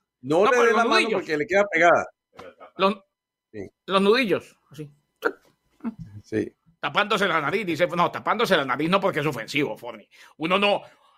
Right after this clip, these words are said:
Speaker 2: viene alguien de frente, uno no le dice, no, eso. <laughs> "Hola, ¿cómo le va?". No, ¿qué es eso, hombre? ¿No?
Speaker 1: Sí.
Speaker 2: Por Dios. En todo caso, <laughs> Jürgen Klinsmann, qué bueno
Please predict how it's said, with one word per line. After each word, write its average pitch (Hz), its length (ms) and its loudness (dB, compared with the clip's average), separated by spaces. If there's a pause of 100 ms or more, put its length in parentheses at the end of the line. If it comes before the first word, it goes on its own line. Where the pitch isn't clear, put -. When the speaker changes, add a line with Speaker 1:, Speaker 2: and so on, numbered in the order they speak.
(100)
Speaker 2:
viene 226 320 2
alguien 240 240 2
de 185 100 2
frente, 220 300 -2
uno 220 120 -2
no 208 60 -2
le 208 120 4
dice, 202 280 -2 (1040)
no, 135 320 0 (680)
eso. 123 300 -4 (220)
<laughs> - 640 -8 (480)
"Hola, 339 420 2
¿cómo 320 260 2
le 294 140 -2
va?". 240 200 2
No, 147 160 -6
¿qué 143 100 -10
es 123 140 -8
eso, 196 240 0
hombre? - 300 -16 (100)
¿No? 185 200 -6 (640)
Speaker 1:
Sí. - 200 -10
Speaker 2:
Por 113 120 -6
Dios. 123 420 0 (680)
En 165 240 -4
todo 196 260 2
caso, - 520 -4 (320)
<laughs> - 880 -10
Jürgen 175 360 4
Klinsmann, 143 420 -4
qué 160 120 0
bueno 151 800 0